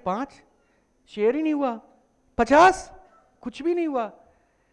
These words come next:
तो इस फिलॉसफी में जब हम जीने लगते हैं ना तो शायद हमें लगता है कि हम कुछ खो रहे हैं। तो आप प्लीज उससे बाहर, बाहर निकलिए।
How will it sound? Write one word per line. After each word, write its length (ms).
तो 60
इस 260
फिलॉसफी 460
में 140
जब 120
हम 140
जीने 240
लगते 240
हैं 60
ना 60
तो 100
शायद 260
हमें 140
लगता 260
है 80
कि 120
हम 160
कुछ 200
खो 240
रहे 120
हैं। 120
तो 100
आप 140
प्लीज 180
उससे 240
बाहर, 280
बाहर 220
निकलिए। 400